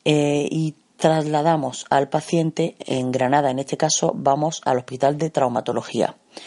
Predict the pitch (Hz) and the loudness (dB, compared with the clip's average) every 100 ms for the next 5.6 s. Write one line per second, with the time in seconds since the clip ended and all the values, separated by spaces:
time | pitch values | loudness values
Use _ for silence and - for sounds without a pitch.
0 | - - - - - _ _ _ 151 135 | -20 -20 -20 -20 -20 _ _ _ 2 2
1 | - 131 160 165 151 147 151 156 160 170 | 2 0 2 2 2 2 0 2 2 0
2 | 175 170 190 226 - 143 139 131 127 127 | 0 0 -2 -2 -4 -2 0 0 -2 -4
3 | - - 143 - - - 156 - 135 - | -8 0 0 0 -6 -2 -2 0 -2 -2
4 | _ _ 156 143 151 143 143 139 127 131 | _ _ 4 4 4 2 -2 -2 -2 -4
5 | 143 160 151 190 190 233 | -4 -6 -2 0 0 -4